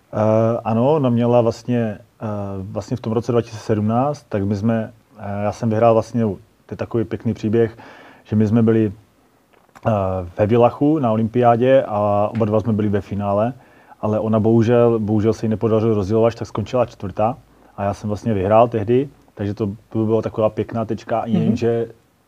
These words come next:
Speaker 1: ona si to vynahradila vlastně v tom celé o dalších pět let později,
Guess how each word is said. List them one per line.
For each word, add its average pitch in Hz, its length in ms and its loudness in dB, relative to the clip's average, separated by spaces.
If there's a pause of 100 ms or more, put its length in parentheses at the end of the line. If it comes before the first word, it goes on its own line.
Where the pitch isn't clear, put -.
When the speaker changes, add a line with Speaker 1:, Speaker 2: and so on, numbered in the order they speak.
(280)
Speaker 1:
ona 113 120 -4
si 117 140 -10
to 107 120 -6
vynahradila 110 500 0
vlastně 110 340 -2
v - 40 -14
tom 104 200 -6
celé 107 360 0
o 107 100 -2
dalších 110 360 -4
pět 110 180 -2
let 107 180 -2
později, 107 480 0